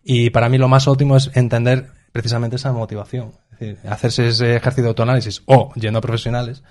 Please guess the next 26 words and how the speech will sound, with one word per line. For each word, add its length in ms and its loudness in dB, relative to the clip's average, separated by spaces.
para 320 0
ayudar 240 0
a 60 -2
entender, 300 -2
"Hostia, 280 -6
¿por 180 -6
qué 100 -2
tengo 220 -2
esta 180 -6
gasolina? 480 -2
¿Hacia 220 -2
dónde 180 2
estoy 260 -4
yendo 200 -6
con 80 -6
estas 240 -10
fuerzas?". 400 -10
Y 40 -8
si 120 -8
tiene 160 -4
sentido, 380 -8
porque 240 -12
quizás 100 -8
no 140 -12
tenga 180 -12
sentido. 360 -14